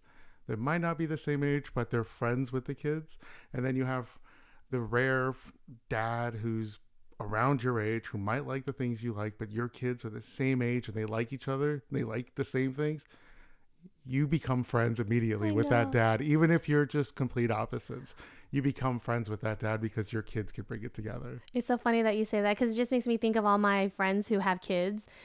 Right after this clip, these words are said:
Speaker 2: And ever since they've had fri-, like, ever since my friends have had kids, I know that sometimes I don't get invited to some of the mommy events because, like, it's their thing that they kinda have in common, and I don't have a kid, so it's not like I can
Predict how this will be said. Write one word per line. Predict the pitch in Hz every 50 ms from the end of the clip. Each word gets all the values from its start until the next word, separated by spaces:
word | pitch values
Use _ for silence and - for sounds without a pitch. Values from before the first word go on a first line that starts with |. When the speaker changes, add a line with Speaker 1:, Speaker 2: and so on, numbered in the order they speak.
| - -
Speaker 2:
And | 226 240 240
ever | - 247 233 262
since | 262 - 262 247
they've | - 233 220 214
had | 220 226 208 190
fri-, | - - - 220 214 214 208
like, | 214 214 220 - 220 - - -
ever | 277 285 330
since | 302 330 311 262 - - - - -
my | - 247 247 247
friends | 240 - 240 233 233 240 220
have | 240 226 202 202 - - - - -
had | - 226 214 196
kids, | - - 233 214 214 226 220 - - - - - -
I | 220 233 247
know | 269 262 269 262 262 285
that | 269 269 240 226 208 196 - -
sometimes | - - 254 262 262 269 254 240 240 233 214 - - - - -
I | - 214 226
don't | 247 262 254
get | 233 277 -
invited | 254 247 233 214 196 190 196 208 226 262 277 269
to | - 349 277
some | 262 294 262 247
of | 247 226
the | 240
mommy | 226 220 202 202 202 214 226 240
events | 262 254 285 277 294 330 381 370 381 -
because, | 311 302 - 349 320
like, | 311 311 - -
it's | 320 - -
their | - 311 285 302 330
thing | - - 311 311 320
that | 294 262 -
they | - 262 262 254 254 254 247 233
kinda | - 277 254 247 247
have | 220 226 240 233 233 214 214 -
in | 233 226 220
common, | - 226 208 208 226 254 277 285
and | 277 262
I | 247 233
don't | 247 262 269 - - 220
have | 214 247 233 277 320 403 762 -
a | 302 339
kid, | - - - 330 403 427 -
so | - 403 302
it's | 294 285 277
not | 285 254 247
like | 262 277 262
I | 277 269
can | - - - 294 262